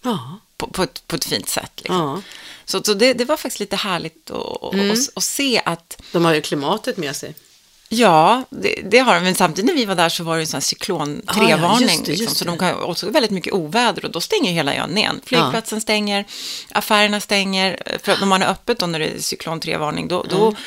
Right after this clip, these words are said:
Speaker 2: får man inte en ut på försäkringen, eller vad man kan säga. Så att,
Speaker 1: Ja, just det.
Speaker 2: så att
Speaker 1: Force
Speaker 2: då,
Speaker 1: majeure.
Speaker 2: ja, då måste alltid, så, så då fick vi sitta liksom i ett och ett halvt dygn, liksom, lite så här, och, och vänta. Så att man, och då kommer man inte därifrån.
Speaker 1: Nej,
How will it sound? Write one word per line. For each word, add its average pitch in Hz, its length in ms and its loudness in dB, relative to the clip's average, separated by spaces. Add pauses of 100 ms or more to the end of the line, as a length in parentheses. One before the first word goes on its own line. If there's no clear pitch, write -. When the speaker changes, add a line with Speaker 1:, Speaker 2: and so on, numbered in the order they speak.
(240)
Speaker 2:
får 202 120 -6
man 208 120 2
inte 156 260 -2
en 135 240 -2
ut 135 220 -8
på 147 80 -12
försäkringen, - 600 -8
eller - 100 -8
vad - 80 -10
man - 80 -12
kan 233 100 -12
säga. - 180 -6
Så - 120 -4
att, - 160 -20
Speaker 1:
Ja, 175 80 0
just 180 180 2
det. 170 260 -4
Speaker 2:
så 202 80 4
att 170 40 6
Speaker 1:
Force 165 180 0
Speaker 2:
då, 190 80 4
Speaker 1:
majeure. 143 160 2 (100)
Speaker 2:
ja, 160 240 6
då 165 80 -4
måste 147 260 0
alltid, - 160 -8
så, - 100 -8 (340)
så 175 60 -2
då 170 160 0
fick 254 200 -2
vi 254 80 0
sitta - 280 -2
liksom 143 360 -4
i 123 80 -2
ett - 160 -4
och 131 60 -8
ett - 40 -8
halvt 127 260 -8
dygn, 139 280 -4
liksom, 139 260 -8
lite - 240 -6
så - 100 -2
här, - 100 0 (920)
och, 190 160 4
och 180 160 6
vänta. 160 380 4
Så 190 80 4
att 170 60 -4
man, 226 200 4
och 190 80 -2
då 185 80 -2
kommer 240 140 -2
man 508 80 0
inte - 140 -4
därifrån. - 460 -6
Speaker 1:
Nej, 170 400 0